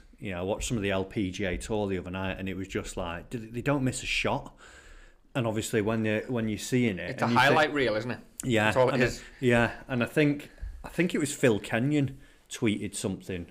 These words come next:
Speaker 1: or put something on Instagram recently about expectation of hole in putts.
Speaker 2: Mm-hmm.
Speaker 1: Like, don't be beating yourself up when you miss an eight-footer or a six-footer, because the pros actually don't hole as many as we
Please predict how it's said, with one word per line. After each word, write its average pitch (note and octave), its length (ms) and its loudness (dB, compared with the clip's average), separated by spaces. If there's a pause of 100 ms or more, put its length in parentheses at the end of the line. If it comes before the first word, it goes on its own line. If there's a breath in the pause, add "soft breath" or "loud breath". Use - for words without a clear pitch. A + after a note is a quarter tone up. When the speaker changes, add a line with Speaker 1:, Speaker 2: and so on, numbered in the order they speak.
Speaker 1:
or F2+ 180 -6
put - 220 -12
something G#2 280 -8
on F#2 120 -4
Instagram G#2 500 -4
recently G#2+ 480 0
about G2 400 0 (340 loud breath)
expectation G#2 960 -4
of G2 160 -10
hole G#2 440 0
in F#2 140 -2
putts. - 580 -2 (100)
Speaker 2:
Mm-hmm. A2 180 -8 (120)
Speaker 1:
Like, G2+ 180 -4 (240)
don't A#2 340 0
be G#2 240 0 (120)
beating A2+ 360 2
yourself F#2+ 480 -2
up G#2+ 240 2
when G2 140 -4
you F#2+ 80 -2
miss G2+ 500 -4
an G#2 120 -6
eight-footer F#2 600 -4 (280 loud breath)
or G2+ 100 -6
a F2 40 -6
six-footer, - 760 -4
because G2 480 -2 (320 soft breath)
the - 60 -6
pros A#2 360 2
actually G#2+ 260 -6
don't G2+ 240 -2
hole G#2+ 360 2
as F2 100 -6
many G2 340 -2
as F#2 180 -2
we F#2 300 0